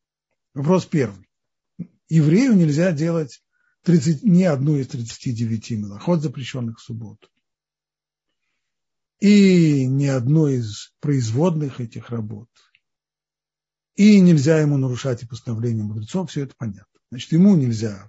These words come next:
производить, ему нельзя, э, торговать.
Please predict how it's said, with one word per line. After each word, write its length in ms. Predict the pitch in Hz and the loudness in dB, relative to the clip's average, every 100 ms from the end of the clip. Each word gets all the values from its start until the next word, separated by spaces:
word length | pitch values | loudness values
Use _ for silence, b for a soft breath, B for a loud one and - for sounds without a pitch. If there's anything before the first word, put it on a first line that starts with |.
| _ | _
производить, 720 | 117 107 113 127 180 175 - | -14 -12 -10 -4 -2 -2 -4
ему 180 | 139 160 | -6 -4
нельзя, 520 | 127 107 110 110 104 _ _ _ _ _ _ _ _ _ | -4 -6 -8 -10 -14 _ _ _ _ _ _ _ _ _
э, 60 | - 131 117 110 107 110 | -20 -18 -16 -18 -20 -20
торговать. 800 | - 120 113 131 175 208 - - | -12 -8 -6 -2 0 0 -2 -16